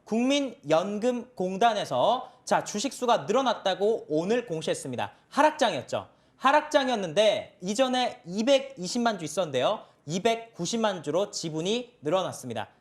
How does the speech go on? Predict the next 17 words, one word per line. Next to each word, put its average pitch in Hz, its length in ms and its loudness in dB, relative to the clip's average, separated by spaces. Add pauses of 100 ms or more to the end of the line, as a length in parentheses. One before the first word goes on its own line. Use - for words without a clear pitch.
자, 139 120 -2
칠십사만 254 640 -2
주 214 100 -6
늘어났는데 170 420 -2
어떤 220 280 0
기업이냐? 165 540 -2 (160)
현대일렉트릭입니다. 175 1400 -4 (100)
자, 127 140 -6
현대일렉트릭 233 720 -4
차트 233 220 -10
보십시오. 131 400 -8 (420)
최근에 311 380 4
주시장은 233 580 -2 (160)
역배열의 202 880 2
하락을 254 420 0
하고 160 200 0
있죠. - 360 -4